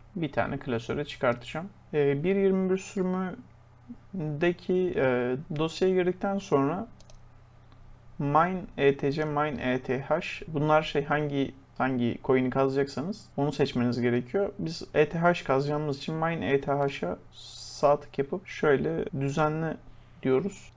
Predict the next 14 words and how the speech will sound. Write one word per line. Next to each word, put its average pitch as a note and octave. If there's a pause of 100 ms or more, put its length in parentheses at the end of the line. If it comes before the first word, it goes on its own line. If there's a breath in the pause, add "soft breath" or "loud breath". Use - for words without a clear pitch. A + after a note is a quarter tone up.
Düzenle D#3
dedikten F#3+
sonra E3+
arkadaşlar, C#3+
e, C3
bize F3+ (640)
şöyle E3+
bir E3+
pool E3+
bilgisi C3+
ve, E3
e, A#2
wallet D3
bilgisi C3+